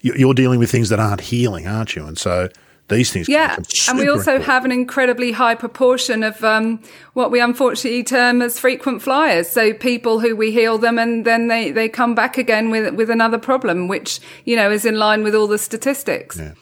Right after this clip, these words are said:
Speaker 1: and probably want it fixed under warranty half the time, Fran, I would imagine.
Speaker 2: <laughs>
Speaker 1: <laughs> Fix this last time, it's broken again. It must be under warranty.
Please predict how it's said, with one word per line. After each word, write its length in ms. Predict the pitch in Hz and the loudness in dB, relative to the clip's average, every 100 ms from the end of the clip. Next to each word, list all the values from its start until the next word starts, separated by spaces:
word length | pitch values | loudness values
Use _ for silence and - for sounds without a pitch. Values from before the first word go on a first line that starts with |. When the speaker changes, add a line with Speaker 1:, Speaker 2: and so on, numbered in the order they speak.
| _ | _
Speaker 1:
and 180 | 92 87 | -4 -2
probably 340 | - 135 110 80 | 0 0 0 -2
want 160 | 87 | -4
it 80 | 87 | -4
fixed 220 | - - | -4 -2
under 160 | - 98 | 0 2
warranty 420 | 95 104 156 127 | 2 2 2 0
half 240 | 82 73 - | -2 -6 -10
the 80 | - | -10
time, 260 | 78 73 | -8 -8
Fran, 200 | - - - | -8 -10 -6
I 180 | - 277 | -2 0
would 40 | |
imagine. 640 | - 262 - 262 - 190 - - - - 226 - - | 0 -2 0 -2 0 -2 -4 -12 -8 -4 -4 -2 -4
Speaker 2:
<laughs> 0 | |
Speaker 1:
<laughs> 60 | |
Fix 240 | - 156 - | -2 -4 -2
this 180 | 131 127 | -2 2
last 260 | 139 156 | 2 2
time, 180 | 160 147 | 2 0
it's 100 | 143 | -2
broken 380 | - 202 240 156 | 0 0 0 -2
again. 240 | 104 - - | -2 -8 -12
It 180 | - | -10
must 200 | 135 113 | -8 -6
be 120 | - 135 | -4 -2
under 300 | 135 131 117 - - - - - - - | -2 -2 -4 -6 -16 -14 -16 -18 -12 0
warranty. 460 | 165 170 127 98 | 2 4 2 0